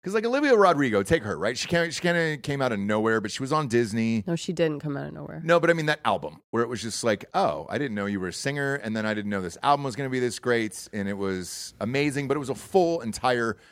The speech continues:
Speaker 1: professionally produced album that came out
Speaker 2: Sure.
Speaker 1: with all the people involved. Whereas this
Speaker 2: Bob,
Speaker 1: guy,
Speaker 2: Bob's perked up.
Speaker 1: I know. Bob's, Bob's hard already. Uh, 'cause she's dropping, what? I think in thirty days,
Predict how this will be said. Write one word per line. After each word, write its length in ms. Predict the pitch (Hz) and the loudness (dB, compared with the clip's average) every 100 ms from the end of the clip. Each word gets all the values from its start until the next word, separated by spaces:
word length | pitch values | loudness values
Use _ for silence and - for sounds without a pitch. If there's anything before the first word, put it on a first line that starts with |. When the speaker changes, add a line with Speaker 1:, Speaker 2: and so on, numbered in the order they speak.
| _ _ _ - | _ _ _ -10
Speaker 1:
professionally 580 | 110 - 123 - 117 | -2 2 2 2 -4
produced 560 | 101 - 98 107 95 - 104 | -4 -6 -2 -2 -4 -6 -2
album 320 | 92 87 87 | -2 -2 -8
that 160 | 82 | -10
came 300 | - 107 82 92 | -10 -10 -8 -10
out 400 | 92 80 - - - | -8 -8 -8 -14 -12
Speaker 2:
Sure. 240 | - 160 - - | -8 -8 -8 -6
Speaker 1:
with 340 | 113 95 _ _ _ _ _ | -4 -4 _ _ _ _ _
all 120 | 120 113 | -2 -2
the 80 | 104 | -2
people 380 | 110 95 87 | -4 -4 -4
involved. 540 | 85 82 76 - - - _ _ _ | -6 -6 -8 -10 -20 -20 _ _ _
Whereas 320 | - 113 110 - | -2 0 0 2
this 100 | 165 | 4
Speaker 2:
Bob, 140 | 175 | 6
Speaker 1:
guy, 220 | 156 123 | 6 8
Speaker 2:
Bob's 240 | 120 202 - | 6 6 2
perked 300 | - 143 - | -2 -2 -2
up. 160 | 147 - - - | -8 -8 -14 -6
Speaker 1:
I 80 | 98 | -6
know. 200 | 76 - _ - | -6 -12 _ -8
Bob's, 500 | 92 87 - - - - | -4 -4 -6 -12 -14 -4
Bob's 220 | 98 85 | -2 -2
hard 200 | 95 85 | 0 0
already. 320 | 80 80 80 69 _ _ - | 0 -2 -4 -8 _ _ -4
Uh, 280 | 101 101 101 | 2 2 2
'cause 180 | - 147 | 0 0
she's 220 | 262 320 - | 2 2 4
dropping, 1040 | 247 226 202 196 180 170 160 156 147 127 - _ | 4 6 4 2 2 -2 -2 -2 -2 -4 -8 _
what? 240 | 120 95 - - - - - - - - - - | 0 0 0 -10 -10 -10 -12 -14 -18 -20 -20 -4
I 120 | 117 | -2
think 160 | 302 349 | -2 -2
in 120 | 92 | -2
thirty 260 | - 131 101 | 0 0 2
days, 440 | 107 - - - | 0 -2 -6 -14